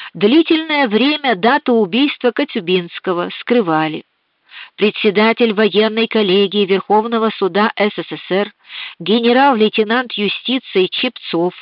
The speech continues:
на обращение жены Коцюбинского о судьбе ее мужа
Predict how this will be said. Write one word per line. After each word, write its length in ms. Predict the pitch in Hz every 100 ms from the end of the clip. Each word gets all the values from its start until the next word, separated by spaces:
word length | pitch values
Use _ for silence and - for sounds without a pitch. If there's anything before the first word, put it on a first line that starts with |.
| _ - - -
на 200 | 202 214
обращение 720 | 214 226 - 294 302 240 214
жены 460 | 170 262 202 196 190
Коцюбинского 960 | 202 - 202 208 214 - - 214 220 214 - -
о 120 | 190
судьбе 500 | 190 185 165 156 208
ее 360 | 196 180 165 175
мужа 500 | 156 240 269 165